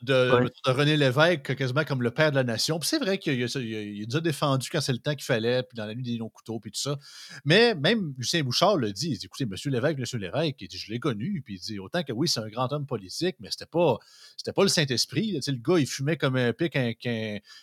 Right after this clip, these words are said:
Speaker 1: qu'un truc en charbon de bois, il trompait sa femme quand c'est pas passé. Fait que, tu sais, on est tous, comme dirait Benjamin Franklin, les humains sont toutes des créatures de, on est tous des êtres de contradiction.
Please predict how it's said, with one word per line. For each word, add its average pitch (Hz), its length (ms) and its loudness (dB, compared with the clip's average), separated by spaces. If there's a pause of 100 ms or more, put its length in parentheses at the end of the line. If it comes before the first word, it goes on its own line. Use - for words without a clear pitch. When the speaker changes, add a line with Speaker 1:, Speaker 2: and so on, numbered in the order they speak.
(180)
Speaker 1:
qu'un 123 120 -2
truc 143 160 -8
en 139 80 4
charbon 120 380 0
de 104 80 -6
bois, 180 340 2
il 120 100 -2
trompait 131 300 0
sa 139 160 2
femme 151 200 -2
quand 131 80 -4
c'est 131 100 -6
pas 127 80 -6
passé. 107 460 -2
Fait 135 100 -2
que, - 60 -14
tu 185 140 0
sais, 156 40 -4 (360)
on 156 120 2
est 180 160 2
tous, 269 140 2
comme 151 180 -2
dirait 175 160 2
Benjamin 156 380 4
Franklin, 151 520 0
les 139 220 2
humains 214 140 2
sont 165 180 0
toutes 170 260 -2
des 131 120 -2
créatures 143 420 0
de, 120 100 -2 (120)
on 120 100 -2
est 131 60 -2
tous 233 100 -4
des 135 260 0
êtres 151 120 2
de 123 80 -2
contradiction. 113 720 -6